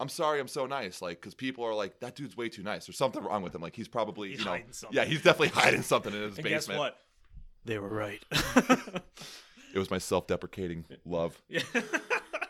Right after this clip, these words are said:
Speaker 2: You put it in a freezer in your basement. <laughs>
Speaker 1: I mean, if you can see, we're recording out of a basement. I got, like, a nineteen twenties door we're just staring at right now. It's absolutely glorious.
Speaker 2: I like it. It
Speaker 1: Yeah.
Speaker 2: makes it, I like it. It makes a nice motif down here. <laughs>
Speaker 1: Rustic, if you will.
Speaker 2: <laughs> Yeah, it is.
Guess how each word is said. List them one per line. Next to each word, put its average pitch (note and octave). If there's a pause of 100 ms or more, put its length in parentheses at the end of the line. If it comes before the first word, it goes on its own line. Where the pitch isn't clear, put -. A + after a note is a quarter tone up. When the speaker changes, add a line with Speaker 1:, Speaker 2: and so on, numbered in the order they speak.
(260)
Speaker 2:
You E3
put D3
it D#3
in D3
a C#3+
freezer D#3+
in C#3+
your D#3+
basement. D#3+
<laughs> C4+
Speaker 1:
I -
mean, A#2
if -
you D3
can C3+
see, C#3
we're C3
recording C#3
out C3
of A#2+
a A#2+
basement. B2+
I A#2
got, A#2+
like, A2+
a A2
nineteen B2
twenties A#2+
door A#2+
we're A2
just A2+
staring A2
at G2+
right G2+
now. F#2+
It's F2+
absolutely G2+
glorious. F#2+
Speaker 2:
I F2
like -
it. C3+
It C3
Speaker 1:
Yeah. A2
Speaker 2:
makes G2
it, D#3 (200)
I D#3+
like E3+
it. B2+
It A#2+
makes B2+
a C3
nice C3
motif A#2+
down G#2+ (280)
here. F3+ (100)
<laughs> G3+
Speaker 1:
Rustic, F#2
if E2+
you E2+
will. D#2+
Speaker 2:
<laughs> -
Yeah, -
it E3
is. F3